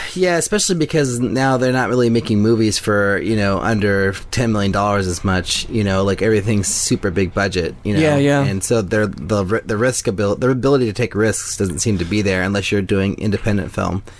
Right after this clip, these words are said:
Speaker 1: And then, and then you can take all the risks you want, but then,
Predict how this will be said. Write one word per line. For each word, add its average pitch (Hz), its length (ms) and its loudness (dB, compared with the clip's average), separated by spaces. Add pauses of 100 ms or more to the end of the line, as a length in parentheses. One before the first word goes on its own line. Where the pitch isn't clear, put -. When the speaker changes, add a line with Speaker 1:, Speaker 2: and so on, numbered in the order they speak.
(280)
Speaker 1:
And 117 120 0
then, 113 180 0 (120)
and 139 80 0
then 139 100 4
you 135 60 2
can 131 80 0
take 113 140 0
all 117 120 2
the 117 80 0
risks - 300 0
you 101 100 2
want, 104 300 2
but 98 140 -2
then, 98 240 0